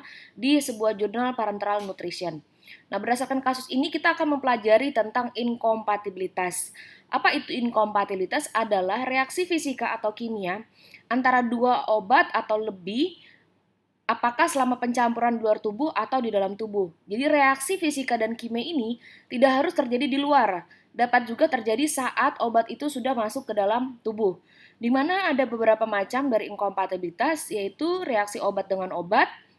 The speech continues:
reaksi obat dengan bahan tambahan yang dimasukkan, reaksi antara obat dengan larutan infus, serta reaksi antara obat dengan wadah. Akibat dari inkompatibilitas ini dapat terjadi beberapa hal.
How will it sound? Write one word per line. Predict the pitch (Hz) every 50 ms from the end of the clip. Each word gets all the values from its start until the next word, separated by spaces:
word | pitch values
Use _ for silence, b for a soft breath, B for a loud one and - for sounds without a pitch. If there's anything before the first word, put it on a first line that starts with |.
| _ _ _ _ _ _ _ _ _ _ _ _ _ _ B B B B B
reaksi | - 233 240 247 247 - 302 262
obat | 254 233 233 220 214
dengan | 226 226 220 226 220
bahan | 226 262 285 294
tambahan | 311 302 294 285 254 220 214 - 208 196 202 220 262 277
yang | 262 247
dimasukkan, | 233 220 214 208 202 - 196 - - 202 202 226 294 359 - - b b b b b b b b -
reaksi | 214 226 233 240 233 - - 320 285
antara | - 277 269 262 247 233 226 -
obat | 233 214 220 220 214
dengan | 208 208 214 208 208
larutan | 202 196 190 196 190 190 190 180 -
infus, | 196 190 190 - 254 294 359 - - - - - - _ _ _
serta | _ - - 220 - - 277 294 311 302
reaksi | 285 262 240 240 - - - 311 320
antara | 254 240 240 240 226 226 196
obat | 214 208 240 262 -
dengan | 214 208 208 214 214
wadah. | 208 214 220 214 214 202 190 180 - _ _ _ b b b b b b b _ _ _ _ _ _
Akibat | - 226 240 - 294 269 330 415 - 269
dari | 302 285 285 285
inkompatibilitas | - 269 262 - 240 240 240 240 233 233 233 233 233 208 214 208 - 208 208 - -
ini | 202 196 220 254 349 403 254
dapat | 220 208 - 247 240 214
terjadi | 208 208 202 202 196
beberapa | 190 196 185 190 185 185 - 185 170
hal. | - - 220 247 294 359 370 -